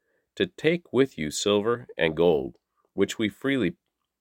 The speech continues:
which we are freely presenting as an offering to the God of Israel,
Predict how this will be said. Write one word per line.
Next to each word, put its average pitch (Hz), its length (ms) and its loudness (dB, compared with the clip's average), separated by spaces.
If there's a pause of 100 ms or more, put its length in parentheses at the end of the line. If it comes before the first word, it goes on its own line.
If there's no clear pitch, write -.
(500)
which - 360 -2
we 110 220 0
are 80 180 4
freely 123 380 -4
presenting 85 760 0
as 82 180 0
an 90 100 -2
offering 87 540 0
to - 140 -6
the 85 100 -4
God 95 280 2
of 85 120 -2
Israel, 80 460 -2